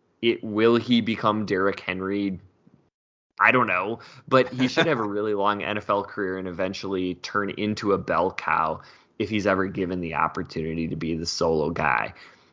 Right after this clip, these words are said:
Speaker 1: DeGuara is entering a make or break season. In my opinion, he, he just has not shown enough as a true tight end.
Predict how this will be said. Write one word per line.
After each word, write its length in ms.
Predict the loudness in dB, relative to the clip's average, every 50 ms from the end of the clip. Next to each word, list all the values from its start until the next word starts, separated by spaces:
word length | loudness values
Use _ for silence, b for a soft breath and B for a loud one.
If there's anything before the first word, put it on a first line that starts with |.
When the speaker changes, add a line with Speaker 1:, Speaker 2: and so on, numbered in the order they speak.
| -14 0
Speaker 1:
DeGuara 600 | 2 4 4 4 4 6 8 8 8 8 8 6
is 120 | 6 4 0 -2
entering 480 | -2 -2 -2 -2 -2 -2 -2 -2 -2 -2
a 40 | -2
make 320 | -2 -2 -4 -4 -4 -4
or 60 | -4
break 300 | -4 -2 -2 0 -2 -2
season. 440 | -4 -2 0 0 2 2 2 2 2
In 100 | 2 2
my 140 | 2 2 2
opinion, 500 | 0 0 0 0 0 2 2 2 2 0
he, 260 | 0 0 0 0 -2 -4
he 160 | -4 -2 -2
just 240 | -2 -2 -2 -4 -2
has 240 | 0 0 0 0 -2
not 440 | -2 0 4 4 6 4 4 2 -2
shown 360 | -6 -6 -4 -4 -4 -4 -4
enough 320 | -4 -4 -2 -2 -4 -4 -4
as 160 | -6 -6 -4
a 120 | -4 -6
true 420 | -6 -6 -8 -8 -6 -4 -4 -4 -4
tight 260 | -4 -2 -2 0 0
end. 320 | 2 2 2 4 2 2